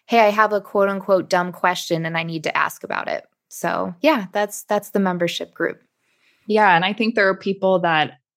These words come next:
Speaker 2: well, first of all, there's a lot of artists out there, but I think the artists that are wanting and seeking that vulnerability and that space to discuss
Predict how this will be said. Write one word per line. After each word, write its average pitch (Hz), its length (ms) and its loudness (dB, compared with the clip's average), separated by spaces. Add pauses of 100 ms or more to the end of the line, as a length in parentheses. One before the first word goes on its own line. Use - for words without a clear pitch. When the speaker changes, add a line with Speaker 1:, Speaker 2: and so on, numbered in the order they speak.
(560)
Speaker 2:
well, 165 340 4
first 254 280 2
of 185 80 -4
all, 156 320 4
there's 185 220 0
a 170 60 0
lot 226 180 4
of 226 80 4
artists 151 380 -2
out 156 200 -4
there, 147 200 -2
but 170 140 -6
I 165 100 0
think 180 420 -6
the 160 680 0 (160)
artists 180 520 2 (120)
that 151 520 0 (600)
are 165 300 4
wanting 170 460 -2
and 147 140 -2
seeking 165 560 -2
that 165 160 0
vulnerability 151 720 0
and 165 100 -2
that 135 200 -2
space 147 400 -4
to - 100 -8
discuss 151 800 -2